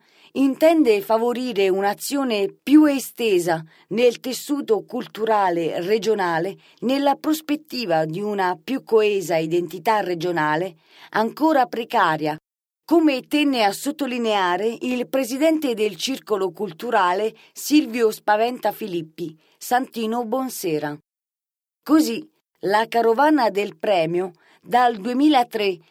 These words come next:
ha fatto tappa nei centri di Venosa, Melfi, Tricarico, Matera, Latronico, Moliterno, Oppido Lucano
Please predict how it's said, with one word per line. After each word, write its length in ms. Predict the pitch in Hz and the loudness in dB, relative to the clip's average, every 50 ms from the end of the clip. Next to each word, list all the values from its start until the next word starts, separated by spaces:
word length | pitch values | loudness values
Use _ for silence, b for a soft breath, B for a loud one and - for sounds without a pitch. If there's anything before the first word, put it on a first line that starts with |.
| b b _ | b b _
ha 100 | - - | -4 -4
fatto 400 | - - - 311 - - 247 226 | -2 -4 -6 -6 -4 -6 -8 -2
tappa 420 | - 277 269 269 269 _ - 202 | 2 2 2 2 2 _ 2 2
nei 260 | 196 190 190 185 190 | 2 0 -2 -4 -4
centri 460 | 170 - 240 247 247 247 - 226 202 185 | -4 -4 -4 -4 -4 -4 -4 -6 -6 -6
di 220 | 170 190 190 185 | -6 -6 -6 -2
Venosa, 680 | 165 190 208 226 214 185 156 160 156 160 170 180 180 - _ _ _ _ _ _ _ | 0 2 2 2 0 0 -2 -2 -2 -4 -4 -6 -6 -10 _ _ _ _ _ _ _
Melfi, 680 | - 175 214 220 202 180 180 175 - - - 202 196 - _ _ _ _ _ _ _ | -8 -4 0 2 2 2 0 -4 -10 -14 -14 -14 -16 -16 _ _ _ _ _ _ _
Tricarico, 880 | - - 277 - - 233 202 175 165 160 170 165 160 165 165 160 156 160 _ _ _ _ _ _ _ | -6 -6 -6 -2 0 2 2 2 2 0 -4 -6 -6 -6 -6 -8 -8 -14 _ _ _ _ _ _ _
Matera, 680 | 170 202 226 240 - 240 208 185 170 160 165 165 165 165 160 _ _ _ _ _ _ _ _ _ | -2 0 0 0 2 2 4 4 4 2 0 -2 -4 -6 _ _ _ _ _ _ _ _ _ _
Latronico, 920 | - 175 208 233 254 - 254 233 202 180 170 170 170 160 - 175 170 170 160 160 _ _ _ _ _ _ _ _ _ _ | -6 -2 0 0 0 0 2 2 2 2 2 0 -4 -4 -4 -6 -6 -6 -8 -14 _ _ _ _ _ _ _ _ _ _
Moliterno, 1000 | 196 233 277 294 294 320 311 311 226 160 151 151 156 165 165 160 160 156 156 - _ _ _ _ _ _ _ _ | -2 0 2 4 4 2 2 2 2 2 2 0 -2 -4 -4 -4 -4 -6 -8 -14 _ _ _ _ _ _ _ _
Oppido 500 | - 262 277 294 302 - 311 311 302 294 | -2 0 0 0 2 0 2 2 2 0
Lucano 760 | 294 285 285 285 - 226 175 156 156 151 156 156 156 156 156 | 0 -2 -2 -2 0 0 2 2 0 0 -2 -4 -6 -8 -12